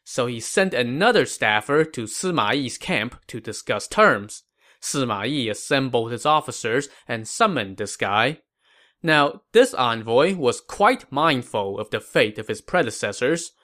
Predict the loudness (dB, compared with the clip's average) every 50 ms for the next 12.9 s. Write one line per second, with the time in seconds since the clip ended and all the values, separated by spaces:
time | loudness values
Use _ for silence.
0 | _ _ _ -8 -2 0 0 0 0 -4 -6 -4 -2 0 0 0 -2 -4 -4 -4
1 | -4 -6 -2 0 2 2 2 0 -4 -6 -6 -6 -4 -2 0 0 0 0 0 -2
2 | -6 -10 -12 _ -8 -8 -6 -6 -6 -2 0 2 2 2 0 -4 _ _ _ _
3 | _ _ _ _ _ _ -2 0 2 2 0 0 -6 -10 -6 -2 0 2 2 2
4 | 2 2 0 0 0 0 -4 -8 -14 _ _ _ _ -2 -2 -2 -2 -4 -6 -6
5 | 0 2 4 6 6 6 4 2 -2 -8 _ _ 0 0 0 0 0 -2 -2 -2
6 | 0 -2 -2 -2 -4 -6 -8 _ -10 -6 -2 0 2 2 2 0 -2 -4 -2 0
7 | 0 0 0 0 0 -2 -2 -4 -2 2 2 2 2 0 -2 -4 -4 -4 -6 -4
8 | -2 0 0 0 0 0 -2 -2 -2 -4 -8 -12 _ _ _ _ _ -2 0 0
9 | 0 0 0 2 2 4 4 6 4 2 2 0 -2 -2 -2 -2 -6 -4 0 2
10 | 2 2 2 -2 -6 -10 -10 -6 0 2 4 4 4 4 2 0 -4 -2 0 2
11 | 2 2 0 -2 -4 -2 0 0 0 2 0 -2 -4 -6 -8 -12 _ -10 _ -2
12 | -2 -2 -2 -6 -2 2 2 2 2 0 -2 -4 -4 -4 -4 -6 -10 -16